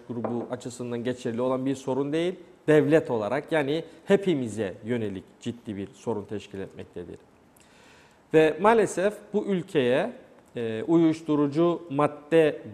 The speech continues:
girişini engelleyecek yıllardır yaptığımız söylemlere rağmen hiçbir ciddi atılım yapılmamıştır. En başta bizim tedbir almamız gereken nokta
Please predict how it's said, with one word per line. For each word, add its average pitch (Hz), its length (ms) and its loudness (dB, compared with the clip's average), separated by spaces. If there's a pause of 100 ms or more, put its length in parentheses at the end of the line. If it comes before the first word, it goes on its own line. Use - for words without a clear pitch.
(160)
girişini 120 640 -2 (800)
engelleyecek 151 960 2 (640)
yıllardır 151 680 6
yaptığımız 120 500 -2
söylemlere 123 640 0
rağmen 131 360 -4 (120)
hiçbir 208 400 -6 (120)
ciddi - 400 -6
atılım 170 380 -6
yapılmamıştır. 110 720 -6 (960)
En 247 320 6
başta 127 440 2
bizim 143 360 0
tedbir 180 380 2
almamız 127 400 -2
gereken 113 460 -2
nokta 208 420 -2